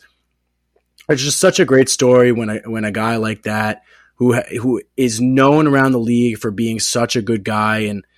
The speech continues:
such a great person to play against and play with, for something so tragic to happen to him, and then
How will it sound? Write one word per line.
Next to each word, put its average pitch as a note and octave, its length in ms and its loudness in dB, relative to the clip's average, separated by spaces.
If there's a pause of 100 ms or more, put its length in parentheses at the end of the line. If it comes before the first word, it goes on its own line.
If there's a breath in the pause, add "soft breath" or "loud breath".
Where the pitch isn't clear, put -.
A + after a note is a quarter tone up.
(160)
such - 320 -2
a C#3+ 60 2
great A2+ 400 -2
person A2+ 380 -6
to G2+ 80 -8
play A2 260 -6
against A#2+ 600 -2
and F#2+ 100 -10
play G2+ 160 -8
with, A2+ 540 -2 (680)
for B2 100 -4
something C3 360 2
so C3 240 2
tragic B2+ 480 0
to C3 100 -6
happen B2 320 -2
to A#2 100 -4
him, A#2+ 280 -2
and G#2+ 160 -4
then G#2 240 -8